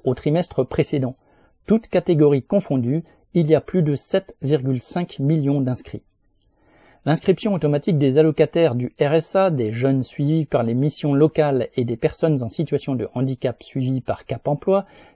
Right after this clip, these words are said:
puis les actualisations automatiques d'une partie des inscrits ont fait monter les chiffres. Les sanctions scandaleuses,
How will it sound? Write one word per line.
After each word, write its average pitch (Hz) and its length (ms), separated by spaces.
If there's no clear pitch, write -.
puis 180 240
les 139 240
actualisations 160 760
automatiques 143 560
d'une 117 240
partie - 280
des 131 180
inscrits 196 380
ont 185 80
fait 175 200
monter 151 300
les 147 140
chiffres. - 360
Les 107 100
sanctions 151 480
scandaleuses, 165 720